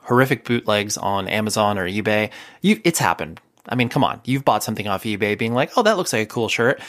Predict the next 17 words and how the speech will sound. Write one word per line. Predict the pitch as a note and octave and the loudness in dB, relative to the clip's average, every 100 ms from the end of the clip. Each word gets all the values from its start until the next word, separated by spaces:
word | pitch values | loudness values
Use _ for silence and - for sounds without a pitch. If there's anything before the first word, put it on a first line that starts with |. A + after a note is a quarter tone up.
| - - | -20 -4
And | B2 | 0
then | A#2 | 2
you | G#2+ | 4
wash | A#2 A#2+ | 4 4
it | G#2+ | 2
once | A#2+ C#3 - - | 4 4 0 -4
and | G#2+ G2+ - | -6 -6 -6
it's | G#2 - | -6 -2
terrible. | C3 B2 C3 C#3 C#3 C#3+ | 2 4 4 4 2 0
The | A2+ | -6
design | G2+ A2+ B2 B2+ | 0 2 2 2
fades. | C3 C3+ C#3 C#3 - | 2 2 2 -2 -8
The | - | -2
band | A2+ A#2 | 2 2
doesn't | C3 C3+ | 2 -2
get | C3 | -2
paid. | - C#3 C#3+ | -2 -2 -2